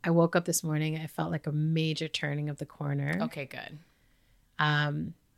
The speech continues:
Speaker 1: but I also started my period yesterday and went and got the vaccines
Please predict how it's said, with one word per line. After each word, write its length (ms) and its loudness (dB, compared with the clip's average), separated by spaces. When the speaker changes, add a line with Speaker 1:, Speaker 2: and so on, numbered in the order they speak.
Speaker 1:
but 380 8
I 80 2
also 240 4
started 260 4
my 80 2
period 320 0
yesterday 560 -2
and 160 4
went 140 0
and 80 -4
got 160 -2
the 80 -4
vaccines 800 0